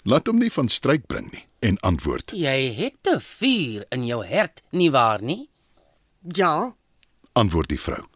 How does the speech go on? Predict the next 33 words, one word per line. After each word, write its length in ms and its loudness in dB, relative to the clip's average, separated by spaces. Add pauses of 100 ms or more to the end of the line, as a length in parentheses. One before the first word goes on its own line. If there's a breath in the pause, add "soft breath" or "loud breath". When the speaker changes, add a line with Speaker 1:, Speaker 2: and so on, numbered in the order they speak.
(880 loud breath)
Speaker 1:
Die 160 8
reisiger 420 2
glimlag 720 -2
en 200 -2
sê, 320 -4 (480 soft breath)
Speaker 2:
"Water 720 0
is 220 -2
volop. 460 -4 (540 loud breath)
Hout 340 2
ook. 320 -2 (340 loud breath)
Al 220 2
wat 200 -4
ek 220 -2
vra 360 0
is 180 -4
'n 100 -10 (100)
pot, 280 -2 (120)
dan 300 2
maak 320 4
ek 180 -2
vir 200 -4
ons 380 -4
die 160 -10
sop. 500 -4 (300)
Ek 180 2
beloof 400 4
jou, 240 0 (180)
dit 240 -2
sal 280 0
heerlik 760 -2
wees." 360 -10 (420)
Speaker 1:
Die 220 2
vrou 440 0